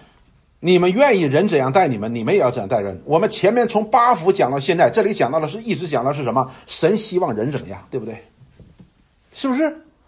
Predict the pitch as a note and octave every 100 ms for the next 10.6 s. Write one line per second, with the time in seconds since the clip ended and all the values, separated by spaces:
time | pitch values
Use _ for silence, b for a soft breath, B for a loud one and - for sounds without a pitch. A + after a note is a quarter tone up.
0 | b b - A3+ F#3+ A#3 F3 E3 E3 -
1 | C3 C3+ A2 A2 C3 - G#2+ - B C3+
2 | F#3 A3 C3+ A2 B2+ C3 A2+ A2 F#2 B
3 | G3+ G3+ D3 G#3 G3+ D3+ B2+ D3+ C#3+ B
4 | - B2 E3+ C#3+ - - F#2+ G2 A3+ A3+
5 | C#3 A3+ D3+ G#3 C#3 C#3+ - B2+ C3 D3+
6 | D#3+ - F3 C3+ - A#2 C#3 G#2 G2 B
7 | - C3 D#3 F3 D#3+ - B2 G#2 D3 D#3
8 | D#3 A2 D3+ D3+ B2+ A#2 G#3 A#3 - F#2+
9 | B B A#2+ E3 G3 - B3 C#3 D3 G#3+
10 | D#3 A2+ C#3+ B2 G2 A#2+